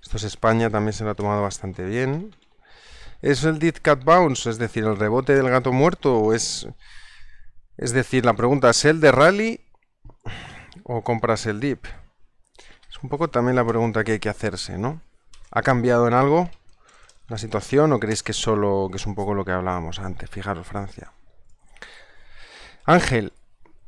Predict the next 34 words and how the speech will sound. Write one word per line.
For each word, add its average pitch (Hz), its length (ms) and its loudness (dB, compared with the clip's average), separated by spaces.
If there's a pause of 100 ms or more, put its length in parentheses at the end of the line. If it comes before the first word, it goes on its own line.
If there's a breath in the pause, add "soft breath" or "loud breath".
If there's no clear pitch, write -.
(160)
yo 156 180 -8
pienso 202 360 4
que 175 120 4
hay 170 60 8
un 156 100 4
juego 165 320 6
psicológico 147 580 4
muy 151 220 6
bien 156 240 4
pensado, 139 580 6
muchas 139 360 2
expectativas 123 720 -2
por 107 200 -2
el 101 120 -6
tema 117 280 2
de 107 80 0
la 101 80 2
presidencia 101 640 -4
de 90 60 -4
Estados 92 320 -8
Unidos, 151 460 0
gana 98 260 -2
Biden, 135 340 0
según 92 280 -6
los 95 120 -6
medios. 143 400 0 (400 loud breath)
Para 113 160 0
muchos 139 300 0
esto 139 200 -2
sería 127 260 0
posible 120 340 -4
cortos - 720 -2 (100)
o 117 200 -2
incertidumbre. 113 880 -2